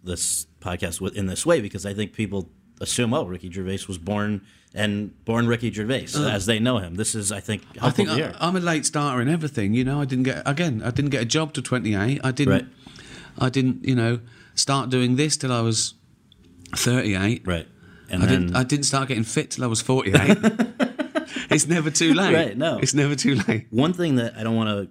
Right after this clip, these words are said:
Speaker 1: gloss over, 'cause I think, uh, again, leading into The Office, Stephen Merchant, with whom you created The Office, right?
Speaker 2: Yeah.
Speaker 1: You guys first worked together at that radio station?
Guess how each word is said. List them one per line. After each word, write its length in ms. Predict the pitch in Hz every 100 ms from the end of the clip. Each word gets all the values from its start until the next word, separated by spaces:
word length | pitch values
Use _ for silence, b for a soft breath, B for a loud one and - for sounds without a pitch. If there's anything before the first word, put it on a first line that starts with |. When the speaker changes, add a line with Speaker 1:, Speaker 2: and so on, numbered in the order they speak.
| _
Speaker 1:
gloss 280 | - 110 98
over, 140 | 117
'cause 160 | 104 95
I 80 | 98
think, 280 | - 104 98
uh, 160 | 98 95
again, 280 | 98 104 101
leading 240 | 101 98
into 180 | 98 98
The 120 | 95
Office, 460 | 98 95 95 - - _ - _ _
Stephen 540 | - - - 135 147 131
Merchant, 480 | 117 117 104 107 104
with 240 | 98 -
whom 560 | - 101 101 98 95 92
you 460 | 90 92 92 92 87 - - -
created 300 | 107 101 85
The 80 |
Office, 320 | 90 85 90 -
right? 240 | 98 104
Speaker 2:
Yeah. 160 | 131 95 - -
Speaker 1:
You 200 | 95 139
guys 280 | 151 127 -
first 320 | 123 110 -
worked 180 | 113 101
together 260 | 110 104 -
at 180 | 107
that 160 | 113 98
radio 280 | 101 113 127
station? 440 | 127 147 143 165